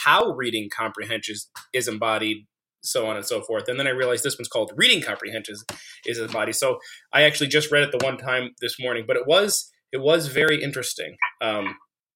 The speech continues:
the, you know, the first place I went was learning styles. Um, you know, I'm a listener, I'm a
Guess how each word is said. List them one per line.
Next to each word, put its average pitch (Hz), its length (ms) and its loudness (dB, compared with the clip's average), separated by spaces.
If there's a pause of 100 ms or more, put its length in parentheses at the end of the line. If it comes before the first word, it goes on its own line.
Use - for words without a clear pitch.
(140)
the, 151 240 -4
you 180 80 4
know, 143 80 6
the 135 60 0
first 165 280 4
place 143 200 4
I 131 80 6
went 127 300 0
was 113 600 2 (220)
learning 123 360 -2
styles. 101 720 0 (380)
Um, 107 340 -4
you 113 100 -4
know, 107 160 -2
I'm 113 200 -2
a 95 80 -4
listener, 95 720 -4
I'm 107 220 -2
a 87 140 -10